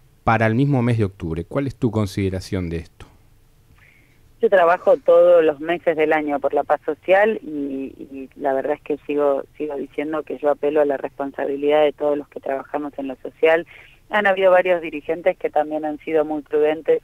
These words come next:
Speaker 2: y, y han hablado específicamente de que no querían ninguna situación de desestabilización.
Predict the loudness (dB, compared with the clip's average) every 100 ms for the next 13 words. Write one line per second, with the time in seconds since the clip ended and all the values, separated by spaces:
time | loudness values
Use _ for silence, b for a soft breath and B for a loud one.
0 | -6 -10 -10 -6 -4 -4 -2 0 0 -2
1 | -16 -16 -10 -6 -4 -4 -4 -4 -4 -6
2 | -8 -8 -12 -12 -8 -6 -6 -6 -8 -10
3 | -10 -12 -12 -10 -8 -8 -6 -4 -6 -6
4 | -8 -8 -8 -8 -8 -6 0 2 2